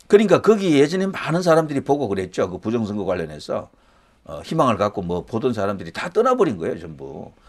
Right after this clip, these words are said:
그러니까 지금 남아있는 사람은 극소수인 겁니다. 부정선거 이슈를 갖고. 그리고 황교안이 이제 그 이제 중심이 될 수도 있고, 민경욱도 있고 이렇습니다만, 그 인원이 다일 수도 있어요, 어쩌면은.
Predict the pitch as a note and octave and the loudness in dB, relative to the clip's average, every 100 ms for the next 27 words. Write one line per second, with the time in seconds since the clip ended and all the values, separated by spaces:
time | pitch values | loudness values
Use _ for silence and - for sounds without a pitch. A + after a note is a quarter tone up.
0 | - _ - G3+ E3+ - F#3+ C#3+ G#3 G3 | -20 _ -2 2 2 0 0 2 4 4
1 | E3+ E3 E3 C#3+ - G#3 - G#3 G#3 G3+ | 2 0 0 0 2 0 4 2 4 -2
2 | C#3 E2+ D#2+ C2+ - - _ _ - B2 | -2 -4 -6 -8 -8 -12 _ _ -6 -4
3 | C3+ A#2+ B2 G2 G#2+ A2+ F#2+ E2 D#2 - | -2 0 -2 -2 -6 -4 -4 -4 -8 -8
4 | F2 - - - F#3+ D#3+ F3 F#3 G3+ F3+ | -10 -12 -20 -6 -2 0 4 6 6 4
5 | B2+ G#2 B2 A2 G2 E2+ G#2 D3 C#3+ A#2+ | 0 2 4 2 0 -2 -4 -2 -2 -2
6 | B2 - F2 E2+ B2 D2+ - - G2 C3 | -4 -6 -8 -4 -4 -4 -12 -8 0 2
7 | C#3+ D3+ B2+ A2+ - G2+ G2+ A2+ G2 D#2+ | 2 0 -2 -4 -2 -2 -4 -4 -4 -6
8 | E2+ A#2 D#2 _ _ _ _ _ _ - | -6 -6 -8 _ _ _ _ _ _ 2
9 | D#3 A3 G#3+ B3 C#4+ B3+ - A#2+ F#3+ A3+ | 6 8 8 8 8 6 4 6 6 6
10 | G#3 A2+ F2+ A#2 - A2 C#3 F#2 E2 - | 0 0 0 -4 -4 -4 -4 -2 -6 -8
11 | - | -8